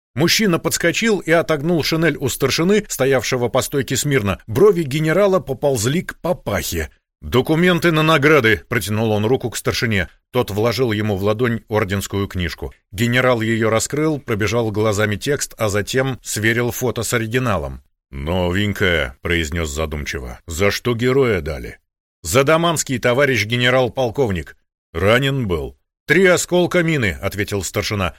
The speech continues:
«Грудь, рука и голова». Он стащил фуражку, показав багровый шрам на лбу. «У моего товарища ампутировали ногу, на протезе ходит. Награждён орденом славы третьей степени. Нас комиссовали». «Ясно», генерал кивнул,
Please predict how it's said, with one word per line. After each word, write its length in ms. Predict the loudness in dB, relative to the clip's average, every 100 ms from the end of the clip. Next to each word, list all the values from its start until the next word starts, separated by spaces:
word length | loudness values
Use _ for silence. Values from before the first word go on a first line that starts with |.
| _ -2
«Грудь, 400 | 2 4 2 -2
рука 400 | -2 2 2 2
и 160 | 0
голова». 520 | -2 0 2 2 0 -2 _
Он 160 | -6 -6
стащил 500 | -4 -4 -2 -2 -4
фуражку, 520 | -2 0 0 -2 -6 -6
показав 500 | -4 -2 0 -2 0
багровый 500 | -2 0 0 0 -2
шрам 340 | -2 -2 -2
на 80 | -2
лбу. 340 | -2 -2 -4 -8 _
«У 60 | -2
моего 280 | 2 2 4
товарища 580 | 4 4 2 2 0 0
ампутировали 760 | -2 -2 -6 -2 0 2 2
ногу, 400 | 2 0 0 -4 -6
на 140 | -6 0
протезе 480 | 0 0 0 -2
ходит. 400 | 0 -2 -4 -10 _ _ -6
Награждён 640 | -2 2 2 2 0 0 0
орденом 460 | -2 0 -2 -2
славы 380 | 0 2 2 2
третьей 380 | 0 -4 -2 -6
степени. 500 | -4 -4 -4 -6 -10 _ _
Нас 220 | -2 -2 0
комиссовали». 680 | -2 0 2 2 0 -2 -10 _ _ _ _ -10
«Ясно», 720 | 0 2 2 0 -4 -8 -12 _
генерал 480 | -8 -2 0 0 -2
кивнул, 440 | -4 -4 -4 -4